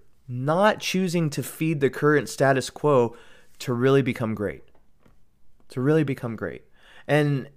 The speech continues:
and to recategorize what greatness means, and to redefine what sovereign is. Is sovereign really, "Well, I'm, I have a trust fund,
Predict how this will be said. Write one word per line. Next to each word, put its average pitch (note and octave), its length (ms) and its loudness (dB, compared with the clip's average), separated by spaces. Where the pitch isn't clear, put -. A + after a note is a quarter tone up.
and D3 240 0
to D3+ 300 0
recategorize C3 1200 4
what A#2+ 140 -2
greatness A#2+ 420 -2
means, G#2 540 -6
and A#2+ 200 -4
to A#2+ 360 -2
redefine C3 880 0
what A#2+ 400 2
sovereign C3 720 2
is. F2 400 -14
Is C#3+ 200 2
sovereign D3 680 6
really, B2 600 2
"Well, B2 320 2
I'm, G#2+ 280 0
I G#2+ 120 -4
have G#2 140 -8
a G2 40 -10
trust - 320 -14
fund, G2 300 -12